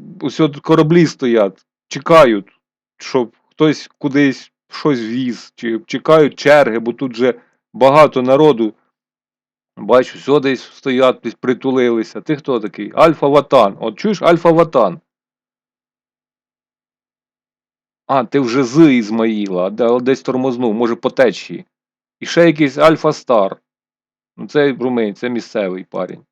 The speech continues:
Цей теж з Ізмаїла. Куди пливе, не каже. А цей в Рені пливе, в український, з, з Грузії. Яких три корабля? <laughs> Ви про що?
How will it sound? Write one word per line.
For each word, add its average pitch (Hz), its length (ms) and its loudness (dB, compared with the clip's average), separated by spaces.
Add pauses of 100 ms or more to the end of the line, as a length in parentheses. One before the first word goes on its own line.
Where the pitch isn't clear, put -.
(800)
Цей 170 180 2
теж 175 220 2
з 139 200 0
Ізмаїла. 123 680 -2 (200)
Куди 151 260 2
пливе, 156 340 2
не 143 120 -2
каже. 95 480 -2 (760)
А 104 100 -20
цей 170 240 2
в 131 100 -4
Рені 139 380 4
пливе, 110 420 -2
в 95 100 -8
український, 107 720 -4
з, 98 400 -14
з 98 160 -12 (160)
Грузії. 98 680 -4 (2250)
Яких 247 260 -4
три 285 180 -4
корабля? 208 580 2
<laughs> - 40 -6
Ви 160 140 4
про 160 200 -4
що? - 840 -4